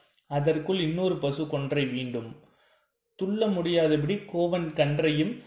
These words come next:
செம்பா அவனையும் பிடித்தபடி இருப்பார்கள். அவ்வப்போது விரல்கள் நிமிட்டி திரிகின. விலகும் கிடைக்கு இடையில் நிலம் தொட்டு காதல் துள்ளி எழுந்தது.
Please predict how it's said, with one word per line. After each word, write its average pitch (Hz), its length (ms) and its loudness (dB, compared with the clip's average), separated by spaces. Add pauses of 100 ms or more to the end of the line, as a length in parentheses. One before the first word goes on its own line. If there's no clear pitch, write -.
(300)
செம்பா 180 300 6
அவனையும் 160 520 2
பிடித்தபடி 151 420 0
இருப்பார்கள். 127 800 2 (420)
அவ்வப்போது 165 720 2
விரல்கள் 175 480 2
நிமிட்டி 160 440 -2
திரிகின. 131 840 -2 (680)
விலகும் 208 580 2
கிடைக்கு 180 480 -2
இடையில் 165 440 2
நிலம் 175 300 0
தொட்டு 175 360 -6
காதல் 160 440 0
துள்ளி 147 340 -2
எழுந்தது. 120 640 -4